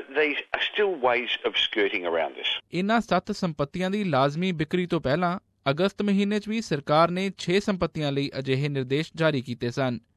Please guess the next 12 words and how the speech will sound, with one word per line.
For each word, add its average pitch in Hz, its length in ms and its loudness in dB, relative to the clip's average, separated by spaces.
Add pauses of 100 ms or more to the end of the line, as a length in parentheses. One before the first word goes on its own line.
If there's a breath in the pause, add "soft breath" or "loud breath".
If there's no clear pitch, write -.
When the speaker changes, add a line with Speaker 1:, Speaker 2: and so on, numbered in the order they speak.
(420)
Speaker 2:
ਸਾਲ 156 280 4
ਦੋ 190 200 4
ਹਜ਼ਾਰ 196 280 2
ਤੇਰਾਂ 180 280 0
ਵਿੱਚ 190 140 -4
ਸਰਕਾਰ 175 440 2
ਵੱਲੋਂ 185 340 0
ਇਸ 151 240 -6
ਪਾਸੇ 175 400 2 (140)
ਕਦਮ 180 260 0
ਚੁੱਕਣ 175 260 -2
ਮਗਰੋਂ 147 380 0